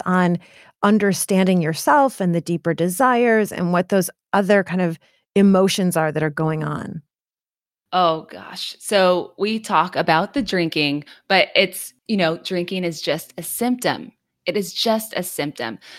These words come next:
Speaker 2: So yes, there's education on alcohol and its effect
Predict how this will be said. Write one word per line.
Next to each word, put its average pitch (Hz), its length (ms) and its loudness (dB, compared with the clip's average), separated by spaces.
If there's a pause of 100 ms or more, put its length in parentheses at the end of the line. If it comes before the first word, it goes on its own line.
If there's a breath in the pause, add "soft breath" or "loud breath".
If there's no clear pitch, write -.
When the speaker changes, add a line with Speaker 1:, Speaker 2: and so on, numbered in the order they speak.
Speaker 2:
So 214 220 -4
yes, 208 300 0
there's 185 200 0 (100)
education 190 720 -2
on 160 220 -4
alcohol 196 540 -2
and 165 180 -2
its 160 160 -8
effect 180 560 -4